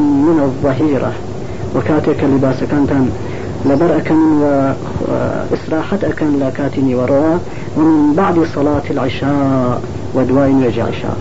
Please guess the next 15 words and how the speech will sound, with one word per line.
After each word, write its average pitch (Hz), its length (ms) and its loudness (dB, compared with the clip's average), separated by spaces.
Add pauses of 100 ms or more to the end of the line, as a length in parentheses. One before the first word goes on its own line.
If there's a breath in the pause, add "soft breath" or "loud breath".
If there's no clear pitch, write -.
(400 loud breath)
ثلاث 302 340 2
عورات 156 600 2
لكم. 131 380 2 (100)
ئا 196 160 4
ئەو 196 160 4
سێ 170 180 2
وەختە، 156 260 0 (580 loud breath)
سێ 202 120 4 (140)
وەختن 165 320 2 (100)
کە، 151 120 2
ئە، - 640 -6 (300)
ئەبێ 156 260 4 (1160)
خەڵک 180 320 2
لە 143 120 4
وەختانەیە 143 460 2